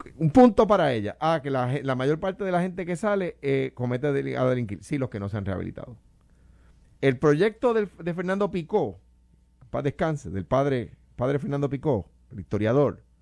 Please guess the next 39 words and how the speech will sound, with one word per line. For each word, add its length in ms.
hacía 300
que 100
se 100
invirtiera 680
el 80
orden 480
de 100
los 100
números. 340
Solo 500
el 100
treinta 380
por 160
ciento 320
de 80
los 100
que 140
salían, 640
luego 240
de 60
haber 140
pasado 300
por 80
el 80
proceso 400
en 220
la 80
cárcel 400
de 180
Fernando 360
Picó, 500
solo 420
el 100
treinta 300
por 140
ciento 200
volvía 220
a 60
delinquir. 400